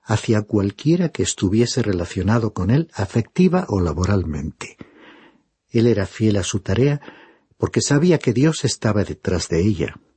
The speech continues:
Un vínculo racial con Faraón bien pudiera haber sido una razón por la que José tuvo una acogida tan rápida en aquel momento,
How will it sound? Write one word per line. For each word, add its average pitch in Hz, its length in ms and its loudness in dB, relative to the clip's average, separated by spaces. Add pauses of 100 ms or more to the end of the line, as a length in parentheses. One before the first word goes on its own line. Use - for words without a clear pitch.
(800)
Un 98 180 4
vínculo 120 460 4
racial 110 460 2
con 101 200 -2
Faraón 127 460 2 (380)
bien 151 400 2
pudiera 131 400 4
haber 107 180 2
sido 120 240 2
una 113 220 4
razón 117 500 0
por 107 180 -2
la 104 140 -2
que 107 140 -2
José 127 400 -2
tuvo 147 400 -2
una 117 320 4
acogida 113 560 0
tan 156 320 0
rápida 110 560 0
en 80 100 -2
aquel 80 280 -2
momento, 73 600 -6